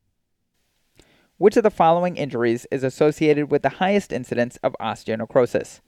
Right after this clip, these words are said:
And the choices are one, sixty-nine-year-old male with a valgus impacted three-part proximal humerus fracture, two, eighty-nine-year-old female with a valgus impacted Garden one femoral neck fracture, three,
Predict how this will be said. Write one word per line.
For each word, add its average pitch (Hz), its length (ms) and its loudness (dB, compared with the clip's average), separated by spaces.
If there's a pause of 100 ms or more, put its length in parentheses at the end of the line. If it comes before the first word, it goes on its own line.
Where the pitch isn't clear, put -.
(400)
And 120 120 -8
the 113 60 -4
choices 113 400 -4
are 110 80 -2
one, 165 340 -2 (240)
sixty-nine-year-old 156 920 -2
male 151 340 2
with 143 160 0
a 135 40 4
valgus 156 440 2
impacted 143 600 -2
three-part 160 520 0
proximal 117 400 -4
humerus 151 380 -4
fracture, 147 540 0 (1400)
two, 208 400 0
eighty-nine-year-old 151 760 2
female 156 520 0
with 143 120 -4
a 135 60 2
valgus 151 420 2
impacted 135 640 -4
Garden 123 380 2
one 160 260 0
femoral 113 340 -4
neck 147 240 0
fracture, 151 500 2 (1300)
three, 185 360 2